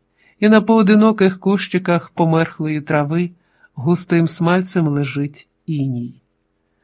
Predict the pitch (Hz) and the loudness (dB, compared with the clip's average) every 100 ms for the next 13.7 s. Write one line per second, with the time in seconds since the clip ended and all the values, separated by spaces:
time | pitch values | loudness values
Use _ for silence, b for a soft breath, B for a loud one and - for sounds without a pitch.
0 | _ _ 220 269 269 226 208 196 226 240 | _ _ 2 2 4 4 4 0 -2 -4
1 | - - - - 165 151 151 139 139 - | -6 -20 -20 -6 -4 -2 -2 -2 -6 -12
2 | - _ _ _ _ _ 190 185 196 233 | -16 _ _ _ _ _ 0 2 2 0
3 | 247 240 233 240 240 240 - 170 151 151 | 2 0 0 0 0 0 0 -2 0 -2
4 | 151 156 156 151 139 135 131 135 _ _ | -2 -2 -4 -4 -4 -4 -8 -14 _ _
5 | _ _ _ _ _ _ - 185 175 139 | _ _ _ _ _ _ 2 4 4 0
6 | 151 190 190 139 123 110 - _ _ _ | 0 2 2 0 -4 -6 -12 _ _ _
7 | _ _ - 180 180 180 185 175 180 175 | _ _ 0 2 2 0 -2 -2 -2 -4
8 | - 170 170 175 170 165 160 160 - - | -4 0 2 2 2 0 -2 -4 -8 -6
9 | 165 156 - 165 160 151 143 139 - 170 | -2 -2 -2 -2 0 -2 -2 -4 -4 -4
10 | 143 120 - _ _ _ _ _ _ 147 | -4 -8 -12 _ _ _ _ _ _ -4
11 | 156 151 165 214 240 208 196 180 185 185 | -2 0 0 0 0 0 0 2 2 2
12 | 143 156 151 180 180 175 160 160 139 143 | 0 -2 0 -2 0 -4 -4 -6 -4 -6
13 | 143 143 165 160 151 147 143 | -4 -2 -2 -2 -2 -2 -2